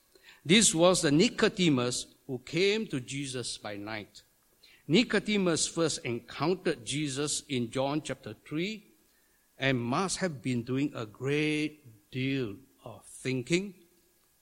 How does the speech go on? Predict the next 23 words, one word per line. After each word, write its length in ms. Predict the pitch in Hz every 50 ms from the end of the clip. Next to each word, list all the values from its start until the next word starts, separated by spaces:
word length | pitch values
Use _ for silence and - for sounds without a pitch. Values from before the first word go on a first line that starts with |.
| _ -
and 240 | 131 120 131 139 -
studying 680 | - - - - - - 123 127 123 127 120 110 98 90 - _ _ _ _ _ _ _ _ _ _ _ _ _ -
since 380 | - - - 120 117 117 110
then. 200 | - 107 95 87 87 _ _ _ _ _ _ _ _ _ _ - _ _ _ _ _ _ _ _ _ _ _ _ _ _
He 120 | - 180
sought 480 | 175 - - 196 185 208 226 202 - -
to 100 | 156 143
speak 480 | - - - - - - 190 196 - 185
out 200 | 165 151 - -
for 140 | - 127
Jesus, 580 | 120 - - 139 139 127 123 139 151 156 - - -
and 140 | - 143 131
he 160 | - 151 143
was 280 | 139 131 143 151 - - - _
obviously 880 | - 190 214 220 175 143 147 170 170 143 - - 123 123 120 127 131 123 - 135
impressed 960 | 127 123 117 - - - 113 123 139 151 151 - - - - - - - -
by 140 | 104 101
Jesus. 600 | 107 101 - 127 120 123 117 113 101 92 - - - _ _ _ _ _ _ _ _ _ _ _ _
He 160 | - 170 196
reminded 720 | 190 190 185 175 175 170 175 214 233 240 208 214 196 147
the 60 | 135
council 640 | - - - 123 123 117 110 - - 135 139 160 156 - - _ - _ _ _ _ _ -
that 420 | 127 131 135 151 160 143 - -